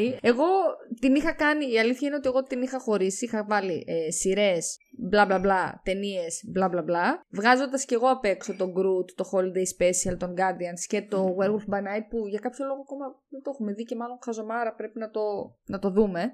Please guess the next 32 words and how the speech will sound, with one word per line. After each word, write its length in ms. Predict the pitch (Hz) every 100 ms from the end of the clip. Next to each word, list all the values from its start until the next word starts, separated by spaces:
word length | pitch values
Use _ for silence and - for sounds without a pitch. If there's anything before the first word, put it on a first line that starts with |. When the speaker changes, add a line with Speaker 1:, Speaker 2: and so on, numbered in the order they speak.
| - -
Speaker 1:
Και 280 | 247 240 233 - _ _
όντως, 600 | - 254 262 233 285 320
ενώ 540 | 262 277 320 269 - -
όταν 320 | 269 277 254
έκανα 380 | 254 269 247 233
τις 120 | 202
σειρές 300 | - 202 233
ξεχωριστά 400 | 233 214 202 226
και 140 | 220 196
τις 120 | -
ταινίες 240 | 196 220
ξεχωριστά, 380 | 226 226 214 240
μου 60 | 233
ήταν 140 | 240
πάρα 200 | 269 269
πολύ 160 | 226 190
εύκολο. 600 | 180 - 175 175 254 -
Πολύ 260 | 196 202 220
εύκολο. 300 | 214 214 220
Τώρα 180 | 262 294
λίγο 200 | 294 302
όταν 260 | 320 311
έπρεπε 260 | - - 294
να 80 | 277
τα 120 | 254
βάλω 200 | 247 269
όλα 140 | 277 269
μαζί 200 | 233 233
στη 140 | -
σούπα, 320 | - 240 311 330 -
λίγο 220 | 262 320
δυσκολεύτηκα. 680 | 311 277 247 240 240 240 -